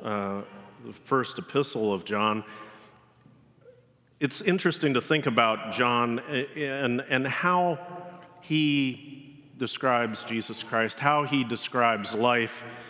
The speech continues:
When I was a philosophy major in college, one of the thing that the, things that they told us to always avoid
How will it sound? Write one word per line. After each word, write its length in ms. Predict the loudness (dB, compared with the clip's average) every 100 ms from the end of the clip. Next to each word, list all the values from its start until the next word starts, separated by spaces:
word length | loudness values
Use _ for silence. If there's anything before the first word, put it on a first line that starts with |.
| -20 -10
When 200 | 0 2
I 120 | 4
was 160 | 4 2
a 80 | 0
philosophy 640 | 0 2 2 2 -2 0
major 420 | 2 2 4 2
in 80 | 2
college, 520 | 2 2 4 2 2
one 140 | 0 0
of 100 | 2
the 100 | 0
thing 280 | 0 0 2
that 160 | 0
the, 400 | -2 -4 -6 -12 -2
things 260 | 0 0
that 160 | 0 -2
they 100 | -2
told 260 | 0 2 4
us 220 | 2 -2
to 280 | -2 2 2 -2 -14 -18 -18 -20 -20 -20 _ _ _ _ _ _ _ _ _ _ _
always 420 | 0 4 4 2 2
avoid 580 | 2 2 2 0 -4